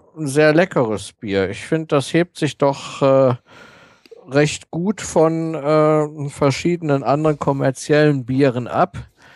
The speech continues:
Es hat so seinen eigenen Geschmack, schmeckt ein bisschen mehr nach Getreide vielleicht als andere Biere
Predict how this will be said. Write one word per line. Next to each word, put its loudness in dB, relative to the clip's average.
Es -10
hat 2
so -4
seinen 0
eigenen 0
Geschmack, -6
schmeckt -8
ein -10
bisschen -4
mehr 4
nach 2
Getreide 2
vielleicht -4
als -4
andere -2
Biere 0